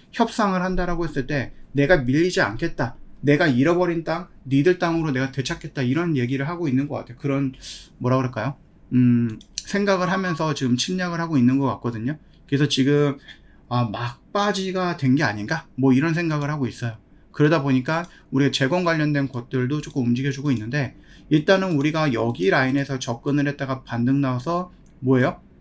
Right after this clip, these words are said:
여기서 일부 정리했고, 눌리는 구간에서 또 들어가서 반등 나와서 지금 버티고 있는데, 어, 종가상으로 여기 라인을 이탈하면은 나머지 물량도 일단은 정리하고 나오는 게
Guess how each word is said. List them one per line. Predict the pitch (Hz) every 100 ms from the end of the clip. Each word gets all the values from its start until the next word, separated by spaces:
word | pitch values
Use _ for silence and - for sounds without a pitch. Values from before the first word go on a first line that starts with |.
| -
여기서 | 160 175 175
일부 | 139 143 156 175
정리했고, | 160 127 123 147 151 120 117 120 - - -
눌리는 | 135 156 185 180
구간에서 | 139 143 143 135
또 | 170 156
들어가서 | - 127 123 147
반등 | - 131 131 147
나와서 | 139 127 139
지금 | 131 127 123
버티고 | 120 120 151 139
있는데, | 113 110 139 123 - - - - - - -
어, | 143
종가상으로 | 143 160 202 202 196 185 180
여기 | 131 127 175
라인을 | 165 160 151
이탈하면은 | 120 156 156 156 156 147
나머지 | 107 120 156 165
물량도 | 123 127 135 139
일단은 | 120 117 147 151 143
정리하고 | - 120 139 139 123
나오는 | 107 120 131
게 | 120 139 170